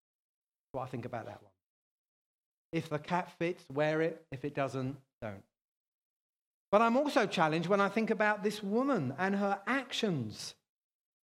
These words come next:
which I think are brave and humble and come from this genuine gratefulness of what Jesus has done for her, real salvation.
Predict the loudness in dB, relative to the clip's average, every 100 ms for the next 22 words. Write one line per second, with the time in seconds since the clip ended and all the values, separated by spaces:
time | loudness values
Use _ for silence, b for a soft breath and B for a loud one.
0 | _ _ _ 0 4 4 4 4 4 2
1 | 2 2 4 4 2 2 2 0 -4 0
2 | 2 4 4 4 0 -6 _ _ _ -2
3 | 0 0 0 2 2 2 2 0 -2 -4
4 | 0 2 2 2 2 0 0 0 0 -2
5 | 0 2 0 -2 -10 _ _ _ 2 4
6 | 0 2 2 2 0 -2 -2 2 2 2
7 | 0 2 2 4 2 2 0 0 0 2
8 | 2 0 0 -2 -2 -2 -6